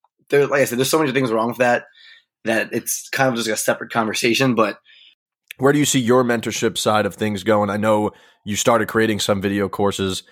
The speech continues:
Speaker 2: You're, you're in the e-commerce space yourself selling product, but now do you think you're transitioning more towards teaching others how to do it?
Speaker 1: Yeah.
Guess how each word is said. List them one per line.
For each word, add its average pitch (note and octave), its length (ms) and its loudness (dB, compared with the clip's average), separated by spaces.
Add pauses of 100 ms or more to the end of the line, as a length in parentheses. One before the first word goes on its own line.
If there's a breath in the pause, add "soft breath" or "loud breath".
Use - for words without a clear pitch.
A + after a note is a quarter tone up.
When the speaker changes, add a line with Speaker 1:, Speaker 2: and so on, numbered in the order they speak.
(340 soft breath)
Speaker 2:
You're, G#2 240 -2
you're G#2 200 0
in C3+ 200 2
the G#2+ 280 -2
e-commerce G#2+ 440 -2
space G#2 280 -4
yourself A2+ 380 2
selling G2+ 320 0
product, G#2 360 0
but G#2 60 -4
now G2+ 140 0
do G2+ 80 -2
you A2+ 80 -2
think G#2+ 200 -4
you're G#2 100 -4
transitioning G#2 560 -2
more G2+ 200 2
towards F#2+ 280 -2
teaching G2+ 340 -4
others G#2+ 240 -2
how A2+ 80 4
to A2+ 80 0
do B2 140 2
it? C#3 120 -2 (1400)
Speaker 1:
Yeah. D3 420 0